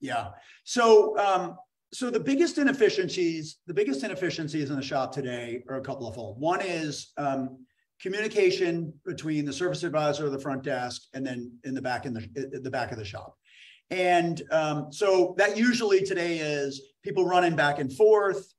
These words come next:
um, mis-, you know, lack of information, misinformation, um, you know, which leads to technicians sitting around and waiting, or, um, vehicles sitting in bays or up on a lift, or, you know, or, or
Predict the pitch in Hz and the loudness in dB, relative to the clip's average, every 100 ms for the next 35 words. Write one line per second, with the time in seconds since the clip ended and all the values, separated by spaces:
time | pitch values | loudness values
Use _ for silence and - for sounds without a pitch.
0 | _ _ _ 143 139 139 135 131 131 131 | _ _ _ -6 -2 0 0 0 -2 -6
1 | 131 170 190 190 180 151 135 123 147 185 | -4 2 2 2 -2 -2 -2 0 4 4
2 | 202 160 175 170 160 160 175 160 156 160 | 2 -2 -4 -4 -6 -4 -2 -2 -4 -4
3 | 165 165 160 156 143 147 - 151 143 139 | -2 -2 -2 -4 -4 -4 -4 -6 -4 -4
4 | 143 _ _ _ 139 131 127 123 123 123 | -6 _ _ _ -6 -4 -4 -6 -8 -10
5 | 156 147 131 156 170 190 226 - - 185 | -6 -4 -4 -4 -4 -2 -2 -2 2 6
6 | 165 156 - - - 151 190 196 202 180 | 6 4 -4 -10 -12 -10 -6 -2 -2 -2
7 | 190 180 170 165 165 160 156 151 151 151 | 0 0 0 2 2 0 0 -2 0 -2
8 | 147 147 - _ - 151 147 143 139 139 | -2 -6 -12 _ -6 0 2 2 2 2
9 | 135 - 135 127 127 147 180 180 165 - | 0 -2 -4 -4 -6 2 2 2 -2 -4
10 | 165 156 147 147 143 143 143 143 139 143 | -4 -2 -2 0 0 0 -2 -2 -4 -2
11 | 135 135 131 131 131 127 147 139 220 220 | -2 -4 -4 -4 -4 -6 -8 -6 -6 -6
12 | 214 214 208 - 254 269 202 185 | 2 4 4 0 0 2 2 0